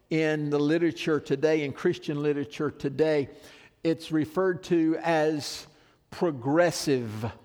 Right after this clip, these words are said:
Christianity. And as you read about progressive Christianity, you read about a Christianity that is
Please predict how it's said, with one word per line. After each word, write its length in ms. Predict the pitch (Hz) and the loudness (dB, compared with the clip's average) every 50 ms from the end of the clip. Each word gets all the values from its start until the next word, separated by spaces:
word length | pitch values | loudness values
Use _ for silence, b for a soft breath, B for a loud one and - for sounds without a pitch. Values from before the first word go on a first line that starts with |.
| _ _ - | _ _ -10
Christianity. 1080 | - - 156 - - - - 147 131 127 127 123 120 110 104 95 - - - 80 87 - - _ _ _ _ _ _ _ _ _ _ _ _ _ _ _ _ _ _ _ _ _ _ _ _ _ _ _ _ _ _ _ _ _ _ _ _ _ _ _ _ _ _ _ _ _ _ _ _ _ _ _ _ _ _ _ _ _ _ - | -6 -4 -4 -4 -6 -6 -4 -2 -2 -2 -2 -2 -4 -4 -6 -10 -10 -12 -14 -14 -14 -16 -20 _ _ _ _ _ _ _ _ _ _ _ _ _ _ _ _ _ _ _ _ _ _ _ _ _ _ _ _ _ _ _ _ _ _ _ _ _ _ _ _ _ _ _ _ _ _ _ _ _ _ _ _ _ _ _ _ _ _ -6
And 120 | 220 190 170 | -2 2 2
as 220 | 170 160 143 - | 2 2 2 0
you 140 | 190 175 160 | 0 0 0
read 320 | 175 208 220 214 214 202 | 2 2 2 4 4 4
about 400 | 190 170 196 190 185 - - - | 6 6 6 6 6 4 0 -2
progressive 920 | - 196 180 151 127 123 156 180 196 196 190 - - - 185 180 165 139 | 0 0 0 0 0 2 4 6 6 6 4 2 0 2 2 2 2 0
Christianity, 1000 | - - - 196 175 - - - 165 160 165 170 180 180 180 175 - - 165 147 | -2 0 0 0 0 -2 -4 -4 0 2 2 2 4 2 2 0 0 0 0 0
you 220 | 147 151 165 170 | 0 0 -4 -4
read 260 | 165 160 190 208 214 | -2 0 2 2 2
about 280 | 196 160 180 180 180 165 | 4 6 6 6 6 6
a 60 | 151 | 2
Christianity 920 | - - - 180 - - - 175 165 170 180 185 190 190 165 - 175 160 151 | 2 2 0 0 0 0 -4 -2 2 2 4 4 4 2 2 2 2 2 6
that 200 | 147 156 156 156 | 6 6 6 6
is 240 | 156 156 143 - | 4 2 0 -2